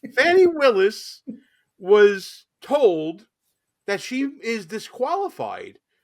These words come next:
from the Trump prosecution in Georgia. Forgive the accent. I know I'm making fun of Fannie Willis, but I don't mean to make fun of the people in Georgia.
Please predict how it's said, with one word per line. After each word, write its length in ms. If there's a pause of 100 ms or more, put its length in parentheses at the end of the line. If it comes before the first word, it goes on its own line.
(220)
from 260
the 120
Trump 280
prosecution 840
in 380 (400)
Georgia. 760 (600)
Forgive 300
the 160
accent. 540
I 120
know 160
I'm 60
making 260
fun 220
of 200
Fannie 240
Willis, 240
but 60
I 40
don't 100
mean 80
to 60
make 140
fun 120
of 60
the 40
people 200
in 100
Georgia. 240